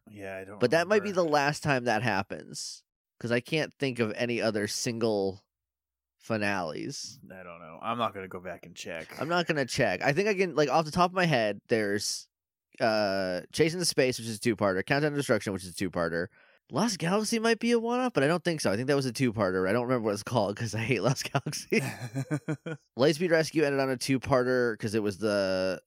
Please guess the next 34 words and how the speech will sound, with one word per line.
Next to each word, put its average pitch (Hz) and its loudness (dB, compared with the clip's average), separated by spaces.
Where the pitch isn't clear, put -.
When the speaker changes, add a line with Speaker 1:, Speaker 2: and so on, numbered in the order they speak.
Speaker 2:
the, 95 -2
where 104 -6
they, 98 0
f-, - -6
they, 92 -6
you 98 -6
know, 82 -10
they 101 -2
gotta 98 0
go 104 0
to 92 -2
hell 98 -2
and 87 -10
Carter 98 2
almost 92 -4
gets - -8
trapped 95 -4
in 90 -14
hell. 90 -2
That's 98 -4
definitely 101 -2
a - -8
two-parter. 82 -4
Uh, 80 -4
Time 139 0
Force 170 2
ends 156 0
on 113 2
a 95 -2
three-parter, 117 0
if 87 -4
I 87 2
remember 82 -4
right. 80 -6